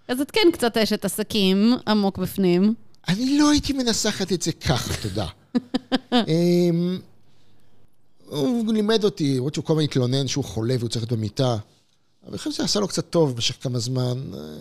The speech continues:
Speaker 2: במקום סתם לשכב ולמולל את התכשיט ההוא. בסוף הוא נעשה תובעני ומגעיל, ובסוף אני, ועניתי לו לא הכי יפה, ואז הוא אמר לי ללכת ולא לחזור.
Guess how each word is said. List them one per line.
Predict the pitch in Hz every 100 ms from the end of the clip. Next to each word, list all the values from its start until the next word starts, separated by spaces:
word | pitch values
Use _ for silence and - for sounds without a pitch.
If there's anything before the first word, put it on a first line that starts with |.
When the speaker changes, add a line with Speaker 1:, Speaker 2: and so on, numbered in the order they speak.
| 107 104
Speaker 2:
במקום | 127 - 151
סתם | 131 147 151
לשכב | 135 - 143
ולמולל | 135 127 110 127
את | 131
התכשיט | 127 - - 135 120
ההוא. | 101 123 - - - - - - - - _ _ _ _ 165
בסוף | 156 262 262
הוא |
נעשה | 196 - 202
תובעני | 202 151 151 156 156
ומגעיל, | 139 113 139 156
ובסוף | 127 - 190
אני, | 147 135 139
ועניתי | 120 104 175 185
לו | 151 143
לא | 139
הכי | 127 139
יפה, | 131 - 131
ואז | 127 127
הוא |
אמר | 127
לי | 127
ללכת | 120 123 123
ולא | 117 117
לחזור. | 120 110 110 117